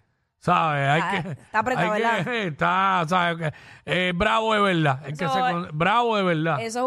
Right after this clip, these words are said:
Speaker 2: un hombre que respeta a su
Speaker 1: Se
Speaker 2: mujer.
Speaker 1: controló, se
Speaker 2: Muy bien.
Speaker 1: controló.
Speaker 2: Pues muy
Speaker 1: Ay,
Speaker 2: bien.
Speaker 1: claro, obvio, que tiene pareja.
Speaker 2: Que tiene pareja, a eso me
Speaker 1: Pero,
Speaker 2: refiero.
Speaker 1: obvio, ¿sabes?
Speaker 2: Sí, porque hay artistas que te usan la excusa de que no, yo soy artista, esto es un show, vamos a darle para abajo.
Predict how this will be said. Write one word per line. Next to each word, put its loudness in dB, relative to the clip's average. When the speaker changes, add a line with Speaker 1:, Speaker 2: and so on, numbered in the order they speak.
Speaker 2:
un -6
hombre -4
que -2
respeta -4
a -4
su -4
Speaker 1:
Se 0
Speaker 2:
mujer. -2
Speaker 1:
controló, 0
se -10
Speaker 2:
Muy -6
bien. -2
Speaker 1:
controló. -2
Speaker 2:
Pues -10
muy 4
Speaker 1:
Ay, 0
Speaker 2:
bien. -6
Speaker 1:
claro, 0
obvio, 0
que -4
tiene 0
pareja. 0
Speaker 2:
Que -2
tiene -4
pareja, -2
a 2
eso -6
me -6
Speaker 1:
Pero, -6
Speaker 2:
refiero. -6
Speaker 1:
obvio, -2
¿sabes? -4
Speaker 2:
Sí, -10
porque -4
hay 0
artistas -8
que -8
te -4
usan -8
la -4
excusa -8
de -4
que -6
no, -8
yo -12
soy -8
artista, -10
esto -10
es -6
un -10
show, -4
vamos 0
a 2
darle -2
para 0
abajo. -6